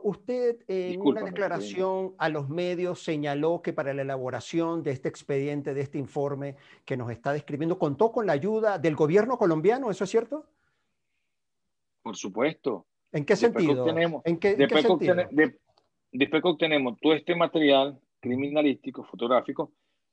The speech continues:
Speaker 2: nosotros nos reunimos con parte del gobierno de Colombia porque necesitamos el apoyo de los médicos forenses de Colombia, es normal, o sea, necesitamos que ellos nos den
Speaker 1: Ujú.
Speaker 2: un informe, eh, instituciones serias y responsables,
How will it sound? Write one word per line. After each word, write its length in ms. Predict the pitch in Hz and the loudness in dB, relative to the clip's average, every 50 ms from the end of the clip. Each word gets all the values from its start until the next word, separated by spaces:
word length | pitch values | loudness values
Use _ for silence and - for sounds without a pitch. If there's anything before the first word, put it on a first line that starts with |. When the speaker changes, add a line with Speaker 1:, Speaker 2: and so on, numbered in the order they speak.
| _ - | _ -14
Speaker 2:
nosotros 400 | 104 101 - - 113 - 127 127 | -14 -12 -10 -10 -10 -8 -6 -4
nos 100 | 135 143 | -2 0
reunimos 400 | 147 139 127 127 139 147 143 - | 0 0 0 0 -2 -4 -4 -4
con 220 | - 117 98 90 | -6 -8 -8 -6
parte 320 | - 110 110 104 104 - 139 | -2 -2 -2 -2 0 0 2
del 80 | 143 | 2
gobierno 360 | 139 131 120 113 113 117 131 | 2 2 2 0 0 -2 -2
de 120 | 139 135 131 | -2 -2 0
Colombia 560 | - 151 147 131 113 110 127 147 151 147 _ _ _ _ _ _ _ _ _ _ _ _ _ - | 2 2 2 2 2 2 0 -2 -2 -4 _ _ _ _ _ _ _ _ _ _ _ _ _ 2
porque 260 | 202 226 214 185 208 | 2 2 4 2 0
necesitamos 640 | 160 151 - - 127 - 143 135 139 143 147 156 160 | 0 0 -2 -2 2 2 2 2 2 0 0 2 4
el 80 | 160 | 4
apoyo 540 | 160 147 - - 143 127 120 127 151 156 - | 4 2 4 4 4 4 4 2 0 -2 -2
de 400 | - 123 120 151 165 180 202 202 | -6 -4 0 2 2 2 2 2
los 160 | 180 160 139 | 0 -2 -2
médicos 420 | 127 117 113 113 107 - - 143 - | 0 -2 -4 -4 -4 -4 -6 -6 -4
forenses 460 | - 123 107 110 110 101 - - 117 | -4 -2 -2 -2 -4 -4 -8 -8 -6
de 80 | 113 95 | -6 -6
Colombia, 460 | - 87 104 151 196 208 180 113 101 | -6 -4 -2 -2 -2 -2 -6 -10 -10
es 40 | 92 | -10
normal, 460 | 98 110 117 123 156 190 233 214 113 | -10 -8 -4 -4 -2 -2 -4 -6 -8
o 40 | 107 | -8
sea, 360 | - 123 113 104 101 92 85 _ _ _ _ _ _ | -2 0 0 0 0 -2 -4 _ _ _ _ _ _
necesitamos 800 | - 117 - - 123 - 131 120 101 - 113 110 123 160 165 - | -12 -10 -8 -8 -6 -4 -4 -4 0 2 0 2 0 -2 -4 -2
que 120 | - 175 | 0 0
ellos 220 | 139 127 147 156 156 | 2 2 0 0 0
nos 120 | 165 143 | 0 0
den 440 | 127 123 135 151 151 151 151 _ _ _ _ - | 0 0 -2 -4 -8 -14 -20 _ _ _ _ -20
Speaker 1:
Ujú. 280 | 135 135 120 123 139 156 170 _ _ _ _ _ _ _ _ _ _ _ _ _ _ _ _ _ _ _ _ _ - _ _ _ - | -18 -18 -18 -18 -20 -20 _ _ _ _ _ _ _ _ _ _ _ _ _ _ _ _ _ _ _ _ _ _ -20 _ _ _ -2
Speaker 2:
un 160 | - 139 131 | -2 0 0
informe, 420 | 156 175 175 - - - 156 143 - | 0 -2 -4 -2 0 0 0 0 0
eh, 240 | - 120 127 123 120 117 | -2 0 2 2 2 0
instituciones 680 | 113 - 113 127 117 - - 135 135 147 170 175 - | -4 -6 -6 -6 -6 -2 2 4 4 4 2 0 -2
serias 300 | - - 170 151 156 170 | 2 4 4 4 4 2
y 20 | 175 | 0
responsables, 720 | 190 185 - 196 196 185 - 190 165 147 165 202 214 | -2 -4 -4 -6 -4 -2 2 2 4 4 2 -2 -6